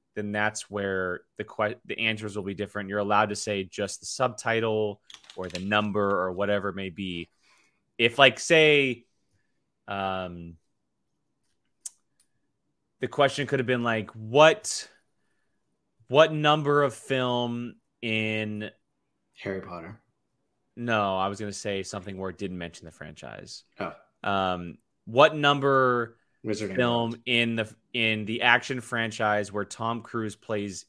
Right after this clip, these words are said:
Speaker 1: Ethan Hunt does it mainly take place in
Speaker 2: That would make
Speaker 1: Australia?
Speaker 2: sense. Yeah.
Speaker 1: Something like that where you have to say Mission Impossible Two, like that.
Speaker 2: Yeah.
Speaker 1: But because it said Mission Impossible, you're allowed to say the number two. Um,
Speaker 2: Yeah.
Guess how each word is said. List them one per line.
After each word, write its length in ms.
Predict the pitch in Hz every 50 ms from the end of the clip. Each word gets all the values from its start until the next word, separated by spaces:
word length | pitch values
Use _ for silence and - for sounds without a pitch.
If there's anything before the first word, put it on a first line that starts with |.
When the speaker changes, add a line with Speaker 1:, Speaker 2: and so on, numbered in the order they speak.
| _
Speaker 1:
Ethan 320 | - 120 117 113 - 107 101
Hunt 580 | 101 - 131 131 117 104 101 101 - - - - _ _ _ _ _ _ _ _ _ _ _ _ _ _ _
does 220 | - 113 110 107 107
it 80 | 113
mainly 340 | 113 107 104 104 104 104 104 98
take 260 | - 107 98 90 -
place 400 | - 101 95 90 87 - - - - _
in 360 | 107 92 87 87 85 82 80 - _ _ _ _
Speaker 2:
That 200 | 175 185 175 156
would 100 | 135 123
make 120 | 113 98 78
Speaker 1:
Australia? 280 | - 101 85 - -
Speaker 2:
sense. 160 | - - - _ _ _ _ _ _ _ - -
Yeah. 100 | - -
Speaker 1:
Something 240 | 165 165 151 175 175
like 160 | 175 165 -
that 200 | 165 160 147 143
where 80 | 139 147
you 140 | 151 156 139
have 260 | 135 147 147 139 -
to 80 | 147
say 240 | 131 - 143 127 123
Mission 320 | 117 117 123 123 - - 120
Impossible 420 | 110 117 110 101 - - 90 87
Two, 280 | - - - - - _ _ _ _ _ _
like 180 | 104 104 101 -
that. 400 | 123 95 80 - - _ - - _ _ _ _ _ _ _ -
Speaker 2:
Yeah. 40 | 196 -
Speaker 1:
But 100 | - 208
because 280 | - 123 - 170 156 156
it 100 | 190 185
said 180 | - 269 240 151
Mission 200 | 123 117 - 110
Impossible, 560 | 98 98 98 95 92 - - 98 95 90 - _ _ _ _ _ _
you're 100 | - 104
allowed 200 | 101 98 101 98
to 60 | 92 90
say 140 | - - 98
the 100 | 85 87
number 260 | 85 85 80 76 76
two. 180 | - - - - - _ _ _ _ _ _ _ _ _ _
Um, 280 | 90 90 87 85 80 90
Speaker 2:
Yeah. 180 | 95 78 76